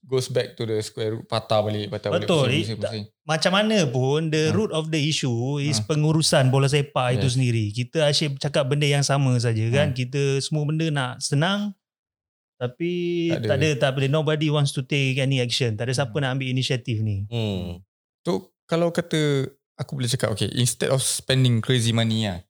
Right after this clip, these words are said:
Speaker 3: Hmm.
Speaker 1: how is that to be successful? Mungkin ada cara lain kot.
Speaker 3: Dia
Speaker 1: Betul.
Speaker 3: sebenarnya successful ni bukan hanya
Speaker 1: Do you, do
Speaker 3: pasukan
Speaker 1: you
Speaker 3: menang.
Speaker 1: buy the glory? Ha,
Speaker 3: Ah,
Speaker 1: macam tu lah.
Speaker 3: pasukan menang,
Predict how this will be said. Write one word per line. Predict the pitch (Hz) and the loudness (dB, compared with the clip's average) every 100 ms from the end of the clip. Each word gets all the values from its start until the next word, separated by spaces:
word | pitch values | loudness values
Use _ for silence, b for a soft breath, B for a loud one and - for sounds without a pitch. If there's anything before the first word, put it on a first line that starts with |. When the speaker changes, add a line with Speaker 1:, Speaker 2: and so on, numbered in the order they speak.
| - | -10
Speaker 3:
Hmm. | 104 85 78 _ 127 - | -6 -6 -10 _ -14 -4
Speaker 1:
how | 202 202 185 | 2 4 4
is | 135 - | 0 0
that | 143 - - | -2 -4 -6
to | 120 | -4
be | 113 104 | -2 -2
successful? | 110 110 117 - 107 90 _ _ | -4 -6 -8 -8 -12 -16 _ _
Mungkin | 131 | -8
ada | 156 139 | -6 -4
cara | 127 117 | -4 -4
lain | 107 110 131 | -2 -2 -2
kot. | 190 - _ _ _ _ _ | -4 -8 _ _ _ _ _
Speaker 3:
Dia | 101 | -6
Speaker 1:
Betul. | 131 - | -6 -2
Speaker 3:
sebenarnya | 113 110 98 117 | -2 0 -2 -4
successful | 110 85 110 - 143 113 | -6 -6 -8 -6 -4 -4
ni | 101 95 120 127 123 _ _ _ _ _ _ | -2 -4 -4 -4 -8 _ _ _ _ _ _
bukan | 101 104 120 | -12 -2 -2
hanya | 104 98 98 95 90 87 - _ | 0 -2 -2 -2 -4 -6 -10 _
Speaker 1:
Do | - | -2
you, | 127 | 0
do | 127 | 4
Speaker 3:
pasukan | 127 | 4
Speaker 1:
you | 135 | 4
Speaker 3:
menang. | 123 127 | 2 6
Speaker 1:
buy | 151 143 | 6 6
the | 139 | 4
glory? | 123 131 127 107 98 98 | 2 2 2 0 -2 -4
Ha, | 110 | 0
Speaker 3:
Ah, | 127 127 | 4 4
Speaker 1:
macam | 110 | 4
tu | 107 110 | 2 2
lah. | |
Speaker 3:
pasukan | 98 - - 135 | 2 2 0 0
menang, | 120 113 117 | 0 0 0